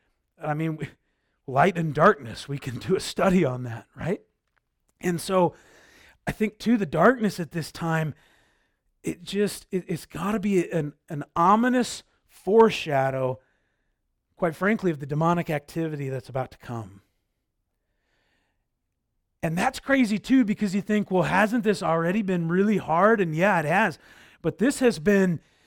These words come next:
sort of heavenly enacted judgment that has sort of been material in nature. What comes next is still under the control of heaven, but it's through demonic powers.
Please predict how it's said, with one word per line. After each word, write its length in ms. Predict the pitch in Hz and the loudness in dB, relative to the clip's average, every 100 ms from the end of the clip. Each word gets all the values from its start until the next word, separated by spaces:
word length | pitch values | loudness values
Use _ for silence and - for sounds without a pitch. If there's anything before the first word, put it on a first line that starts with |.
| _ | _
sort 240 | - 214 190 | -4 2 2
of 160 | 156 _ _ _ _ _ _ _ _ _ _ | 0 _ _ _ _ _ _ _ _ _ _
heavenly 840 | - - 160 226 254 247 247 254 180 | -16 -2 2 2 2 0 2 2 0
enacted 800 | 180 - 208 233 - 220 156 123 | -4 -2 -2 -2 -4 -4 -4 -4
judgment 1040 | 202 220 190 160 170 165 175 - - - _ _ _ _ _ _ _ _ _ _ _ _ | 2 2 0 -4 -2 -2 -4 -8 -16 -20 _ _ _ _ _ _ _ _ _ _ _ _
that 320 | 147 175 170 | -4 2 2
has 180 | 139 160 | 2 -8
sort 360 | - - 190 185 | -8 -2 0 0
of 160 | 147 | -2
been 320 | 170 175 165 156 | -2 -2 -2 -4
material 880 | 147 147 - - 233 262 226 180 165 | -4 -4 -6 -2 2 6 6 4 2
in 220 | 143 160 165 | -2 -2 2
nature. 640 | 220 214 - 143 143 151 _ _ _ _ _ _ _ _ _ _ _ _ - | 2 0 -8 -10 -10 -14 _ _ _ _ _ _ _ _ _ _ _ _ -16
What 160 | 170 | -12
comes 280 | - 208 139 | -4 -4 -2
next 480 | 160 196 254 - - | 0 2 2 -2 -10
is 120 | 156 | -10
still 320 | - - 226 | -10 -2 0
under 160 | 214 180 | 0 -2
the 80 | 160 | -4
control 400 | 160 - 170 143 | -8 -6 -4 -4
of 80 | 107 | -4
heaven, 400 | 180 175 151 135 | -6 -4 -6 -6
but 160 | 143 | -4
it's 280 | 139 - - _ _ _ _ _ | -4 -6 -16 _ _ _ _ _
through 300 | - 143 170 | -12 -8 -6
demonic 540 | 143 143 143 135 - | -4 -2 -2 -4 -12
powers. 580 | - 135 110 - - | -8 -6 -6 -12 -20